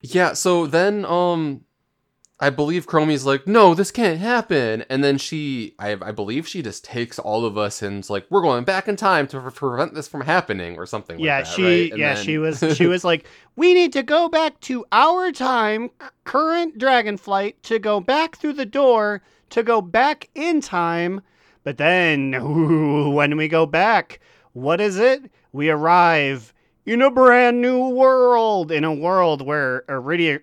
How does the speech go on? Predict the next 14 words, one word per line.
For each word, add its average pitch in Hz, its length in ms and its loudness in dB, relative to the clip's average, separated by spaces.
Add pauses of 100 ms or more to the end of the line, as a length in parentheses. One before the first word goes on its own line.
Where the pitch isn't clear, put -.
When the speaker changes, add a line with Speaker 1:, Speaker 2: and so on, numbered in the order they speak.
Speaker 2:
Ir-, 139 220 -6 (260)
Iridicron, 143 1080 -2 (240)
it's - 80 -20
gonna 131 140 -4
take 135 200 -8
a 131 60 -4
while 127 260 2
for 135 140 -10
me 127 100 -4
to 120 80 -4
get 127 140 -8
that 117 180 -6
right, 131 260 -6 (440)
Iridicron 156 840 0